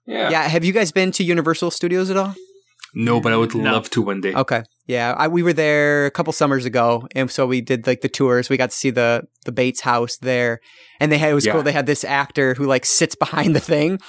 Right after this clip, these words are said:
Speaker 2: waiting for the, the bus to run by, and then he, like, runs out to the front and, like, uh, it, I don't know, I remember what he did. If he just, like, waves at you or what, but he starts running, and so it's, it looks like a young Norman Bates. That's pretty cool.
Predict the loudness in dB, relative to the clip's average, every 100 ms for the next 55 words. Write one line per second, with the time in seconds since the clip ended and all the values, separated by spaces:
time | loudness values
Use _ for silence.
0 | -8 -2 2 2 2 0 0 -6 -14 -4
1 | -2 0 -2 0 -2 0 0 2 2 4
2 | 2 2 0 2 2 2 2 0 0 -2
3 | 0 0 0 2 2 2 -4 _ -20 -20
4 | _ _ -8 0 2 2 0 -6 -12 -10
5 | -8 -4 -2 2 2 2 2 2 0 0
6 | 0 0 0 0 0 2 2 2 2 0
7 | 0 0 2 2 0 0 -4 -2 -2 0
8 | 0 0 -2 -2 0 0 -2 -6 -4 0
9 | -2 -2 -2 0 0 -2 -6 -2 0 2
10 | 2 0 -4 -8 -14 -4 0 2 0 2
11 | 0 0 -6 -10 -12 -18 -8 -8 -6 -2
12 | -4